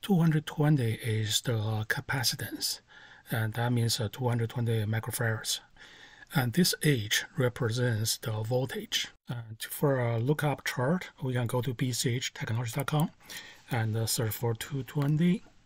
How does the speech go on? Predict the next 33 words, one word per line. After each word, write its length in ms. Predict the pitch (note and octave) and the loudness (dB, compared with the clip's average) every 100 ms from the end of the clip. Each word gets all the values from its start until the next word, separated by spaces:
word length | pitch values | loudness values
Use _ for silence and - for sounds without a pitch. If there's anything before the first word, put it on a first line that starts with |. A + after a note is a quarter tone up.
| - | 0
There's 280 | C#3 C3+ | 2 2
two 280 | - - D#3+ | 0 0 0
twenty 420 | D3 - C#3+ C3 B2+ | 2 2 2 2 0
C, 440 | - C#3 D3+ G#3 - | 0 2 2 2 -4
two 220 | - C#3 | -6 -4
twenty 280 | B2 B2+ C#3+ | -2 -2 0
H, 440 | A#2 C#3+ - - - | 0 0 0 -4 -2
and, 160 | A2 G#2+ | -2 -2
uh, 60 | |
two 180 | - - | -4 -4
twenty 320 | A#2 A#2 A#2 - | -2 0 -2 -2
A. 300 | B2+ G#2+ - - - - - - | -2 -4 -8 -20 -20 -20 -6 2
And, 240 | B2+ A#2+ | 2 2
uh, 80 | A#2+ | -2
for 280 | - - C3+ | 0 0 2
the 100 | A#2+ | 2
second 400 | - E3+ G3+ F#3 | 2 2 2 2
picture, 480 | C3+ - - G#2+ A2+ _ _ _ - | 2 -2 -4 -4 -6 _ _ _ -4
it's 160 | C#3 A#2 | -2 0
gonna 200 | C3+ B2+ | -2 -2
so-, 200 | - B2 | 0 -2
show 160 | - | 0
you 100 | B2+ | 0
a 40 | A2 | 0
chart 460 | - - A#2+ A#2+ | -2 -2 0 0
of 200 | - B2 | -2 -4
the 80 | A#2 | -4
voltage. 680 | A2+ C3 C3+ - - - - _ - - - - - | -2 -2 -2 -6 -8 -8 -8 _ -20 -20 -20 -20 -14
So 460 | - - C3 B2+ C#3 - - - - _ | -4 2 4 4 0 -6 -20 -20 -20 _
two 280 | - F3 F3 | 0 4 4
twenty 420 | - D#3+ D#3+ D#3+ - | 6 6 6 4 4
A 280 | E3 C3 A#2 | 4 4 2
means, 520 | A#2+ A#2+ B2 - | 2 2 2 2